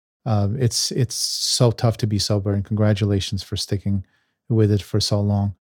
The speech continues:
So you took on the twelve-step program, um, right, as the mechanism to stay sober. Really quickly, what would you say about that program? And for those that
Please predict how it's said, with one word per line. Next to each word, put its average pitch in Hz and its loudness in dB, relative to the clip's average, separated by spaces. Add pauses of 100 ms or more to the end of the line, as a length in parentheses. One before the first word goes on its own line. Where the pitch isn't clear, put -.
(380)
So 123 6 (160)
you 120 8 (580)
took 139 4
on 123 8
the 110 4
twelve-step 113 2
program, 104 0 (180)
um, 101 0
right, 107 2
as 104 0
the 98 0
mechanism 98 0
to - -8
stay 98 -2 (360)
sober. 110 2 (300)
Really 135 8
quickly, 117 4
what 117 6
would 113 6
you 110 4
say 107 2
about 98 2 (160)
that 107 0
program? 104 2
And 98 0
for - -4
those 101 2
that 101 2